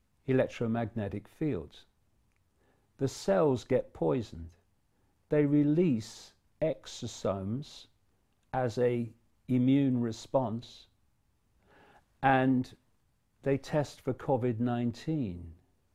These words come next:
So, where was the first Chinese city to introduce five G just before the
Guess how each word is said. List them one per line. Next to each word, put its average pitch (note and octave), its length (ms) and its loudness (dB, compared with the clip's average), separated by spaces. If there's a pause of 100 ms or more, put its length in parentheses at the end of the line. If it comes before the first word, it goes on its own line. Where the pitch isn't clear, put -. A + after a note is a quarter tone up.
(220)
So, A2+ 480 2 (840)
where F3+ 680 8 (260)
was C3 380 4
the A#2+ 140 -2
first - 800 0 (680)
Chinese C#3+ 800 2
city - 800 -10 (1600)
to C#3 280 4
introduce C3+ 1120 0
five A#2+ 880 0
G G2+ 720 -4 (1080)
just - 640 2
before G2 840 -2 (880)
the G#2+ 380 0